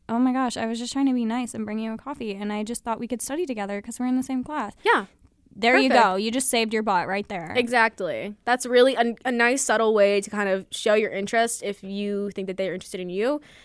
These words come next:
Speaker 2: If not, if you feel like you're getting friend zone vibes, then that's fine too, because you're not totally putting yourself
Speaker 1: Walk
Speaker 2: out on the
Speaker 1: away,
Speaker 2: line.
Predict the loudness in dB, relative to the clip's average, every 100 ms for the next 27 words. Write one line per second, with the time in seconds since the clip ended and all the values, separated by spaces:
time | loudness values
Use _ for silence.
0 | -10 -10 -2 4 4 4 0 -2 -2 -2
1 | 0 -2 -2 -4 -6 -4 -4 -2 0 2
2 | 0 -4 _ _ _ -4 -4 0 -2 2
3 | 2 2 -2 -2 2 2 0 -2 0 0
4 | 0 0 0 -2 2 2 0 0 4 6
5 | 6 4 4 6 4 4